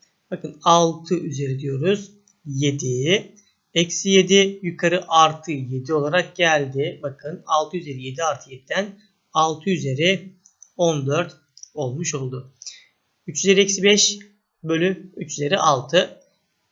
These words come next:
Üç üzeri eksi beş. Artı altı yukarı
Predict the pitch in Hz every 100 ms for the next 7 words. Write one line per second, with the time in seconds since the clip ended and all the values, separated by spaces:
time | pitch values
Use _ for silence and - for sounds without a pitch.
0 | - 202 202 - - - _ _ _ _
1 | _ _ _ - _ _ _ _ 202 156
2 | 160 - 151 - 143 135 160 202 - -
3 | - _ _ - 170 185 190 208 196 202
4 | 190 196 165 151 190 - -